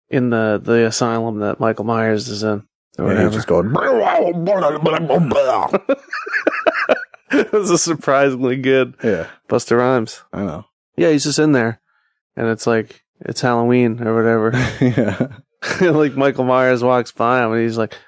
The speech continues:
Speaker 1: "Trick or treat, motherfucker," and then he
Speaker 2: Trick or
Speaker 1: takes
Speaker 2: treat.
Speaker 1: his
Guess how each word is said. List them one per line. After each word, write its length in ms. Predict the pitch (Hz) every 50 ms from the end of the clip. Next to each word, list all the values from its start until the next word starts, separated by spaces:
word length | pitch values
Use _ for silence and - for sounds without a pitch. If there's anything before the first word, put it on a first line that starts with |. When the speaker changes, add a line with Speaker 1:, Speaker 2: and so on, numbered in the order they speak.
| _ _ _ _ _ _ _
Speaker 1:
"Trick 200 | - - - -
or 20 | 113
treat, 340 | - - - 151 143 - - - -
motherfucker," 680 | - 120 113 - 82 - - - 120 123 120 120 123 90 -
and 80 | 123
then 80 | 113 107
he 60 | 113
Speaker 2:
Trick 100 | 113 -
or 20 | -
Speaker 1:
takes 180 | 117 110 - -
Speaker 2:
treat. 100 | 107 90
Speaker 1:
his 120 | - -